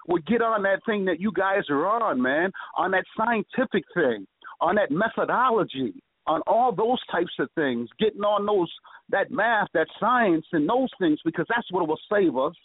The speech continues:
That's what'll get us straight, man. No God is gonna save our water system out here in Flint. No God, because he wouldn't allow, if there was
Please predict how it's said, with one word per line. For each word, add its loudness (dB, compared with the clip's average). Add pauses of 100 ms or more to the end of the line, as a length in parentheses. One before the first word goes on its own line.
(540)
That's -2
what'll 2
get 0
us 0 (220)
straight, 0
man. 2 (160)
No 0
God 2
is -2
gonna 0 (120)
save 2
our 2
water 0 (100)
system -2
out 0
here 0
in 0
Flint. -2 (500)
No 2
God, 0
because -2
he 2
wouldn't 0
allow, 0
if -6
there 0
was 0